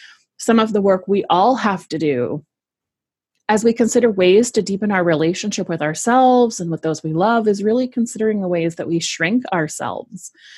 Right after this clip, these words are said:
and restrict ourselves and the ways that we inflate ourselves and hoard and binge. They're both on opposite ends of the same spectrum. And sometimes these things are part of how we survive,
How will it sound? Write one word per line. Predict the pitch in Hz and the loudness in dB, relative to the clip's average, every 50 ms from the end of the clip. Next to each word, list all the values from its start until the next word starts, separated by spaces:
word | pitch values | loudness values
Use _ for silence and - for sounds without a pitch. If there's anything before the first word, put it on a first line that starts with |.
| - - - _ - - | -20 -20 -20 _ -8 -4
and | 190 180 | -4 -2
restrict | 175 170 170 - - - 262 269 269 - 175 | -2 -2 -2 -4 -2 -2 -2 -2 -2 -4 -4
ourselves | 156 151 - - 139 135 104 104 - - 196 - - - | -4 -4 -4 -6 -6 -6 -6 -8 -10 -12 -14 -14 -12 -8
and | 196 190 | -6 -6
the | 185 180 | -4 -2
ways | 180 175 185 185 185 185 | 0 2 2 2 0 0
that | - 170 - | -4 -8 -2
we | 190 180 170 165 170 - - - _ _ _ - | 0 0 0 0 -2 -8 -20 -20 _ _ _ -4
inflate | 214 202 196 - - - 185 185 185 - - | -4 -4 -4 -4 -4 0 0 0 0 0 -2
ourselves | 185 180 180 - 180 175 170 175 175 170 170 165 - - - | -4 -4 -2 -2 0 2 4 4 2 2 0 -2 -6 -8 -6
and | 190 180 175 | -6 -6 -6
hoard | 160 - - 175 175 165 160 156 - - | -6 -6 -2 0 0 0 0 -2 -6 -6
and | 170 170 165 156 | -6 -4 -2 -2
binge. | 175 220 247 214 - - - 196 - - - - - _ _ _ _ _ _ _ _ _ _ _ _ _ - | 0 0 0 0 -4 -8 -12 -14 -12 -10 -10 -12 -14 _ _ _ _ _ _ _ _ _ _ _ _ _ -2
They're | 185 185 185 180 | 2 2 2 2
both | 165 170 - 190 190 196 208 202 - - - - - - - - - - _ _ _ _ _ _ _ _ - | 0 0 2 2 4 4 2 2 -2 -8 -20 -20 -20 -20 -20 -20 -20 -20 _ _ _ _ _ _ _ _ -2
on | 156 202 196 190 190 190 180 180 175 - _ _ - - | 0 2 2 2 2 2 0 -2 -2 -4 _ _ -2 0
opposite | 202 208 214 226 202 190 - 190 - | 0 0 0 -2 -4 -4 -4 -6 -2
ends | - 185 185 190 190 - | -2 -2 -2 -2 -4 -6
of | 196 175 | -8 -6
the | 170 175 | -6 -6
same | 165 - - 165 156 147 151 | -8 -6 -8 -8 -8 -8 -8
spectrum. | - - - 202 208 - _ - - - - - - 220 208 _ _ _ _ _ _ _ _ _ _ _ _ _ - - - - - - - - | -10 -12 -10 -10 -10 -10 _ -18 -16 -16 -16 -14 -14 -16 -16 _ _ _ _ _ _ _ _ _ _ _ _ _ -20 -20 -20 -20 -20 -16 -8 -6
And | 190 190 | -6 -2
sometimes | - 247 254 247 294 294 285 269 - - - - _ - | 2 2 2 4 4 2 2 0 0 -4 -10 -12 _ -6
these | 208 208 208 202 - | -2 -2 -2 -2 -2
things | 202 196 190 185 175 185 | -4 -4 -4 -4 -4 -4
are | 180 175 170 | -4 -4 -4
part | 170 - - - - 214 208 | -4 -10 -8 -2 0 0 0
of | 208 202 | 0 -2
how | - 202 185 | -4 -4 -2
we | 175 165 160 | 0 0 -2
survive, | 165 - - 180 160 156 - 143 139 127 156 214 262 302 330 | -4 -6 -6 -6 -6 -6 -4 -4 -4 -4 -4 -2 -2 -4 -4